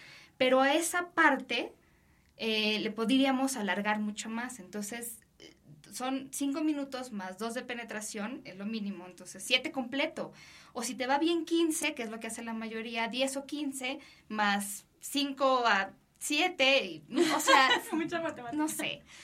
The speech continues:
Speaker 2: Oye, pero por lo menos, por lo menos hay caricias antes, ¿no?
Speaker 1: Pues
Speaker 2: Luego hay
Speaker 1: sí.
Speaker 2: personas que van directo a,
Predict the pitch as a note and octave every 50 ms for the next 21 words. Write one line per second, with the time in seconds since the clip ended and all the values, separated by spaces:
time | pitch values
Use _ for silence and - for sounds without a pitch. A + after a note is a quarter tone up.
0 | - - - B3+ C4+ C4+ C#4 - C4+ C4 C4 B3+ - A#3+ B3+ B3+ B3 B3+ C#4 C#4+
1 | E4+ G4+ G#4 - - - - - - - A3 G#3 G#3 G3+ G3+ G#3+ B3 C#4 C#4 -
2 | C4+ C4 C4 C4 - B3 B3 C4+ C4 C4+ C4 B3+ - A3+ A3+ B3+ C4 - F3 E3+
3 | G3 F#3+ F3+ F#3+ C4+ D4+ - - - - B3 G#3 G#3+ A3 A#3+ C4+ C#4 C#4 C#4 C4+
4 | C4+ C4 B3 B3+ C#4 C4+ - A#3 A3 G3+ F#3+ G#3 A3 A#3+ A#3 A#3 A3 G#3+ - A3+
5 | A3 G3+ F#3+ G3 C4 -